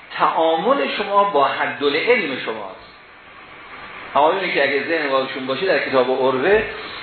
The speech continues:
چند جای عروه ختام و غیر ختام داره، یه عده از فروع علم اجمالی رو داره که معروف بین آقایون به بحث‌های علمی و دقیق در عروه. اون فروع علم اجمالی و مباحث استصحاب و اصول عملیه کلاً با این نکته حل می‌شه.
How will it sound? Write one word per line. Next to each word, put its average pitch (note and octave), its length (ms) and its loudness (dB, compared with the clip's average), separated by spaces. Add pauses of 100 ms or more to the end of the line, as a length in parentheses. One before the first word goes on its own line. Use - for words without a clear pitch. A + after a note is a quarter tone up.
(280)
چند G3+ 420 -2
جای D#3 240 2
عروه C#3 500 0 (540)
ختام D3 500 0
و D3 60 -2
غیر B2 320 -4
ختام D#3 360 -4
داره، G3 240 -2 (280)
یه - 140 6
عده G3+ 220 2
از F3 140 0 (140)
فروع F#3+ 260 -4
علم F#3 300 -6
اجمالی C3+ 580 0
رو C#3 60 -8
داره A#2 240 -2
که - 100 -8
معروف C#3+ 380 -2
بین B2+ 160 2
آقایون C3 220 4
به B2 80 2
بحث‌های B2 480 0
علمی A#2+ 280 -6
و B2+ 120 0
دقیق A#2+ 420 -2
در G#2+ 160 -4
عروه. G#2 340 -8 (580)
اون D4+ 220 2
فروع F3+ 360 4
علم D3+ 260 4
اجمالی A#2+ 600 -2
و F#3+ 200 2
مباحث D#3 420 0
استصحاب B2+ 640 0
و E3 40 4
اصول D#3 380 0
عملیه B2 500 -2
کلاً G3 560 0
با A3+ 80 4
این A#3+ 160 -2
نکته F3 200 0
حل C3+ 180 -4
می‌شه. G#2 300 -14